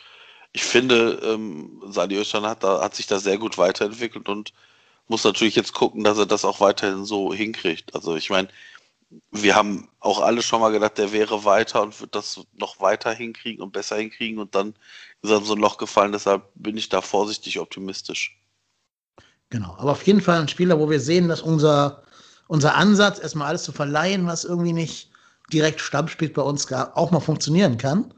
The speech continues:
Speaker 2: ne? Weil das ja, wie du gerade schon gesagt hast, ein Spieler ist, der aus der Leihe besser und reifer zurückkam. Hat ja
Speaker 1: Ja.
Speaker 2: auch bei Kiel offensiv gespielt, nach dieser Zehnerrolle, hat auch einige Tore geschossen, vorbereitet, hat auch die Freistöße dort merklich getreten.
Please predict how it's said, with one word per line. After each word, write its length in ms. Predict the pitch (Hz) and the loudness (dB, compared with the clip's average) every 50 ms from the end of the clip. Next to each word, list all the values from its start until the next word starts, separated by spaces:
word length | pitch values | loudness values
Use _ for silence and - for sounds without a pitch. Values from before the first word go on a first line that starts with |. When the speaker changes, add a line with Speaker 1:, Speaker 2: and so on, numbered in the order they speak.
| _ _ _ _ _ _ - | _ _ _ _ _ _ -4
Speaker 2:
ne? 220 | 131 143 165 165 | 0 2 2 4
Weil 80 | 143 131 | 4 2
das 140 | 147 143 - | 2 2 2
ja, 140 | 160 139 135 | 2 4 4
wie 60 | 143 | 2
du 80 | 143 | 2
gerade 180 | 131 139 139 - | 2 2 2 2
schon 120 | 147 143 | 0 0
gesagt 380 | 127 127 120 131 131 139 139 - | 0 0 0 0 0 0 0 0
hast, 340 | 143 139 - - - - - - - - - - _ _ _ - | 0 0 0 -2 -6 -10 -14 -20 -20 -20 -20 -20 _ _ _ 0
ein 220 | 139 143 143 139 | 2 2 4 2
Spieler 360 | - - - 139 135 131 127 | 0 -2 -2 -2 -2 0 0
ist, 220 | 123 117 117 - - | -2 -2 -4 -6 -6
der 100 | 120 117 | -6 -6
aus 80 | 110 | -6
der 120 | 120 123 120 | -6 -6 -6
Leihe 420 | 117 101 110 107 110 107 107 104 - - _ _ _ _ _ _ - | -4 -4 -6 -6 -6 -6 -8 -10 -12 -20 _ _ _ _ _ _ -4
besser 400 | 127 135 156 147 - 165 143 117 | 0 2 2 2 4 2 2 2
und 120 | 120 120 | 0 -2
reifer 480 | 120 110 113 127 147 156 151 - 147 - | -4 -4 -2 0 2 2 2 0 -2 -2
zurückkam. 520 | - 135 139 135 - 139 135 135 135 127 - | -2 -4 -6 -4 -4 -4 -2 -2 -4 -6 -6
Hat 160 | - 143 143 185 | -6 -2 2 2
ja 60 | 165 | 2
Speaker 1:
Ja. 60 | 143 | 2
Speaker 2:
auch 40 | - | 0
bei 100 | 147 135 | -4 -6
Kiel 540 | - - - 170 180 202 208 202 208 202 202 - - - - - _ _ _ _ | -6 -6 0 2 6 8 8 8 6 4 0 -8 -20 -20 -20 -20 _ _ _ _
offensiv 420 | - 143 - 180 165 156 185 180 - | -4 0 0 2 2 2 0 -2 -4
gespielt, 300 | 185 - - 226 - 160 | -6 -6 -4 -6 -6 -6
nach 100 | 139 120 | -6 -6
dieser 200 | 117 131 127 127 | -6 -6 -6 -2
Zehnerrolle, 760 | - 170 175 170 160 139 120 123 131 131 165 226 - - - - _ _ _ _ | 0 2 4 4 4 2 2 2 2 2 2 0 0 -6 -16 -20 _ _ _ _
hat 160 | - 139 - | -10 -6 -6
auch 100 | 143 139 | -6 -4
einige 380 | - 139 156 165 160 143 143 143 | -2 -2 0 0 0 0 -2 -4
Tore 300 | - - 170 170 151 135 | -2 0 0 0 0 -2
geschossen, 420 | 135 123 - 175 170 - 185 165 | -4 -4 -2 -2 -2 0 -2 -2
vorbereitet, 760 | 143 - 156 156 156 156 143 147 151 151 147 147 147 143 - - - 113 - _ _ _ _ _ | 0 0 0 2 2 2 2 2 2 2 0 -2 -4 -6 -10 -16 -20 -20 -20 _ _ _ _ _
hat 100 | - 135 | -10 -10
auch 60 | 127 | -10
die 100 | - 123 | -10 -12
Freistöße 540 | 113 - - 147 170 165 - 160 156 - 147 | -12 -6 -2 -2 -2 0 0 -2 -4 -2 -2
dort 180 | 143 151 143 131 | -2 -2 -2 -2
merklich 360 | 139 143 143 139 - 131 - | -2 -4 -4 -6 -8 -12 -12
getreten. 640 | - 123 - - 135 143 139 135 135 135 131 - - | -14 -16 -10 -8 -6 -6 -6 -4 -6 -6 -6 -8 -12